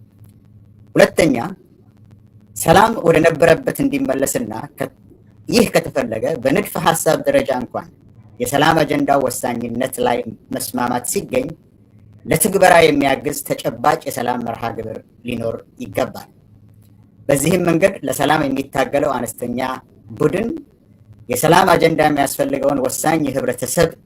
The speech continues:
አቃ-፣ አ-፣ ህብረተሰብ አቀፍ፣ እ፣ ድጋፍ ለማሰባሰብ ስራ ሊጀምር ይችላል። በዚህም መንገድ በኢትዮጵያ ዘላቂ ሰላም ለማምጣት መንገድ ይከፍታል እላለሁ። ይህንን፣ እ፣ እድል ለሰጣችሁኝ አመሰግናለሁ።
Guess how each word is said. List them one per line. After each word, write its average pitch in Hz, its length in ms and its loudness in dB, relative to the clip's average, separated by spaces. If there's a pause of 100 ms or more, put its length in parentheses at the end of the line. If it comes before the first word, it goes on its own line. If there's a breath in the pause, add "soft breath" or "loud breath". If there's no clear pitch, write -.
አቃ-፣ 123 340 -8
አ-፣ - 120 -6 (600)
ህብረተሰብ 135 480 0
አቀፍ፣ - 360 0 (640)
እ፣ 110 60 -10 (260)
ድጋፍ 147 380 4
ለማሰባሰብ 117 800 -2 (380)
ስራ - 240 -2 (100)
ሊጀምር 107 480 -6
ይችላል። 113 360 -6 (880)
በዚህም 165 360 2
መንገድ 151 300 4
በኢትዮጵያ 139 440 0
ዘላቂ 113 380 -2
ሰላም 117 360 -4
ለማምጣት 113 560 0
መንገድ 120 320 -2
ይከፍታል - 460 0 (420)
እላለሁ። 139 400 4 (920)
ይህንን፣ 135 340 2 (220)
እ፣ 123 220 -6
እድል 127 240 -4
ለሰጣችሁኝ 131 600 -2
አመሰግናለሁ። 147 760 0